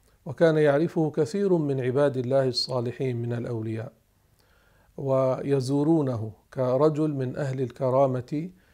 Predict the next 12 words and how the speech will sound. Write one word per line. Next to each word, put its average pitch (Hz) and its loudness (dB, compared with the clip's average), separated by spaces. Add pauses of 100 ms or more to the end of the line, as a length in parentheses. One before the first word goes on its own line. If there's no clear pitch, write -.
(320)
كان 135 0
في 127 -6
سوريا، 127 -4
يسمى 139 -4
الشيخ 143 -4
مشهورا. 127 -4 (880)
وهذا 175 4
بما 147 -2
أنه 160 2
رؤي 160 4
عليه 131 -2
كرامات، 131 0